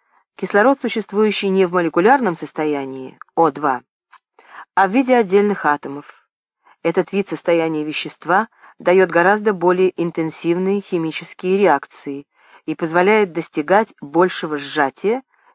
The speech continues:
чем в молекулярном состоянии. Эркнор умолк,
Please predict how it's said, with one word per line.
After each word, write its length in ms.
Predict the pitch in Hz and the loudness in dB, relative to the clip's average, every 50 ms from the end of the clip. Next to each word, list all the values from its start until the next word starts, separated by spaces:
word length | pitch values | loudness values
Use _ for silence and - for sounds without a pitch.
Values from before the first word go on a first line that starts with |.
| _ _ | _ _
чем 400 | - - - 190 214 233 233 - _ _ | -8 -2 0 2 2 0 -2 -6 _ _
в 140 | - 147 - | -16 -8 -4
молекулярном 800 | 170 180 202 208 202 - - 165 151 151 139 135 139 147 156 170 | 0 0 0 0 0 -2 -2 -2 -2 0 -2 -2 -2 -6 -10 -10
состоянии. 800 | 170 - 170 - - 175 156 143 139 120 120 123 85 87 - _ _ _ _ _ _ _ _ _ _ _ _ _ _ _ _ _ _ _ _ _ _ _ _ _ _ _ _ _ _ _ _ _ _ _ _ _ _ _ _ _ _ _ _ _ _ _ _ _ _ _ _ _ _ _ _ _ _ _ _ _ _ _ _ _ _ _ _ _ _ _ _ - | -12 -12 -12 -8 -6 -4 -4 -4 -6 -10 -12 -18 -20 -20 -20 _ _ _ _ _ _ _ _ _ _ _ _ _ _ _ _ _ _ _ _ _ _ _ _ _ _ _ _ _ _ _ _ _ _ _ _ _ _ _ _ _ _ _ _ _ _ _ _ _ _ _ _ _ _ _ _ _ _ _ _ _ _ _ _ _ _ _ _ _ _ _ _ 2
Эркнор 600 | 220 277 285 - - 233 233 247 247 247 240 - - | 2 2 2 2 2 4 6 6 6 6 4 4 2
умолк, 540 | 190 196 185 185 185 185 190 185 - - | 2 4 4 4 4 4 4 2 0 -6